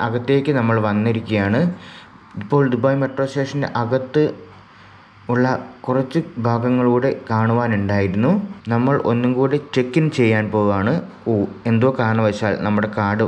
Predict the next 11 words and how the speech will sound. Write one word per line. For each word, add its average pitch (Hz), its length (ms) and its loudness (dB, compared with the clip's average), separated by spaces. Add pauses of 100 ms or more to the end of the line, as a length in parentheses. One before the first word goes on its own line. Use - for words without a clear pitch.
വർക്കാവുന്നില്ല. 101 580 0 (640)
just 110 240 -2
ഒന്ന് 117 160 4 (100)
നമുക്ക് 110 260 0 (100)
കൗണ്ടർ 104 360 0
വരെ 110 160 2 (140)
പോയി 98 160 2 (100)
ചോദിച്ചു 101 380 0
വരാം. 95 240 2 (260)
കൗണ്ടറിൽ 120 540 2
ചെന്ന് 135 200 2